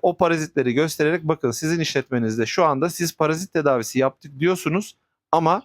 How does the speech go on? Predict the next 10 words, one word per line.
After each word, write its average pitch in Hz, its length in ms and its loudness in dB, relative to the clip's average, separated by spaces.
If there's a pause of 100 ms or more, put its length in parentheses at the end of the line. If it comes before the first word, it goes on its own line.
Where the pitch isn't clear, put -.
sizin 170 260 -2
hayvanlarınızda, 131 1040 0 (600)
e, 127 80 0 (460)
döş 180 280 0
bölgesinde, 131 840 0
boyun 160 260 2
bölgesinde 139 600 0
ödeme 156 380 0
sebep 160 360 0
olan 151 380 2